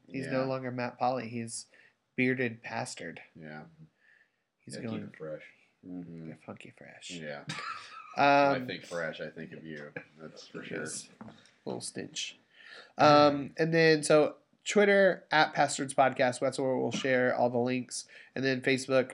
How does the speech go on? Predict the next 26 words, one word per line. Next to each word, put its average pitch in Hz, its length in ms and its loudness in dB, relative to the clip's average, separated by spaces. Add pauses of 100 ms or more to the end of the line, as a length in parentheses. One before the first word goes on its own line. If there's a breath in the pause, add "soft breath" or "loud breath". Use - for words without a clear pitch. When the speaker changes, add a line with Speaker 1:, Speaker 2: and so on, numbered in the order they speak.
(220)
Speaker 1:
dot 160 240 6
com 120 320 -2
slash 123 380 -2
pastards - 1300 -6
podcast. 120 460 -6
Man, 117 180 -12
it's - 140 -18
hard. 113 220 -14 (1300 loud breath)
Facebook 139 320 -2
dot 123 160 -2
com 120 180 -4
slash 117 320 -4
pastards - 480 -8
podcast. - 540 -4
Speaker 3:
Words - 20 -16
are - 100 -16 (180)
hard. 82 280 -16 (1000 loud breath)
Speaker 1:
Um, 170 340 6
if 165 140 0
you 165 680 6
wanna 165 380 6
just, 156 300 4
uh, 139 200 10
hit 147 100 4
us 139 140 0
up, 233 280 6